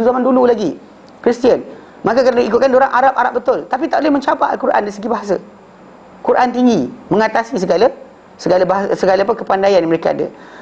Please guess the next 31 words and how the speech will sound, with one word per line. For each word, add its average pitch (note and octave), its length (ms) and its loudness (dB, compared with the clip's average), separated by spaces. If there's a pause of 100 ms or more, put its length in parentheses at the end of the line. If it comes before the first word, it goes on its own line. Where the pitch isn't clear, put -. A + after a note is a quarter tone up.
So, G#3 80 0
jadi D#4+ 320 2
pada B3 240 0
zaman C#4 240 2
mereka D4 240 2
signifikan C#4+ 640 0
benda A#3 160 2
sebut A#3+ 240 -2
jadi. A#3+ 320 0 (300)
Tapi C4+ 120 0
kalau D#4 160 2
pada C4 220 0
zaman C#4 160 0
kita C#4 160 0
sekarang B3+ 220 -2
kita B3 80 -2
cabar B3 260 2
orang G3+ 180 2
bawa F#3+ 240 0
Quran. - 360 -2 (340)
Orang E4 160 0
tak - 160 -4
ngerti. A#3+ 400 0 (580)
Di A3 160 0
sini F4 160 4
datangnya G3+ 480 0
kenapa F#3 320 0
i'jazul F3 480 2
ilmi A3+ 240 2
ni B3+ 60 2
penting. B3+ 300 2